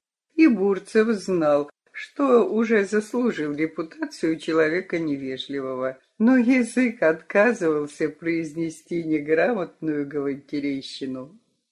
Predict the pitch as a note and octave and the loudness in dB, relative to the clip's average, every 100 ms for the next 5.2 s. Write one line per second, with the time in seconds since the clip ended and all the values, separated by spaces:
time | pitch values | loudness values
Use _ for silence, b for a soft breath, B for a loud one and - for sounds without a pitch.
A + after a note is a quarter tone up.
0 | _ _ - F#3+ F3+ - G#3+ C#4 C#4 C4+ | _ _ 4 4 4 -2 0 2 4 4
1 | C4 G#3+ A#3+ D4+ G3 F3 F3 F#3 G3+ G3 | 4 2 2 2 0 0 -2 -2 -6 -6
2 | G#3 G3 F3+ D#3+ D#3+ C#3+ C#3 - - _ | -4 -4 -2 -4 -4 -6 -6 -8 -20 _
3 | _ _ _ F3+ A3 C4 C4 - C#4+ B3 | _ _ _ -4 0 2 0 -4 0 2
4 | A3 F#3+ F3 E3+ F#3+ - F3+ C#3+ C#3+ C#3+ | 2 2 0 0 0 2 2 2 -2 -2
5 | C#3 | -2